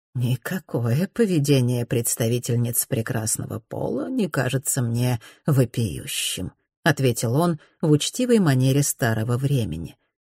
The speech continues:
Он поклонился, отправил в ноздрю добрую понюшку. Довольный собой, стряхнул изящным движением крошки табака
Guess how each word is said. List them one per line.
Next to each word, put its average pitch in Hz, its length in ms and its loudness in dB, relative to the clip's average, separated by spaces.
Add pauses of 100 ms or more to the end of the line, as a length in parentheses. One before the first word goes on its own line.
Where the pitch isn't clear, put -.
(220)
Он 147 200 4
поклонился, 127 1000 0 (300)
отправил 233 500 2
в 156 60 -4
ноздрю 139 600 2 (240)
добрую 123 560 4
понюшку. - 680 -2 (560)
Довольный 196 440 4
собой, 151 580 2 (180)
стряхнул 220 580 0
изящным 156 540 4
движением 139 640 4
крошки 147 420 2
табака 143 640 0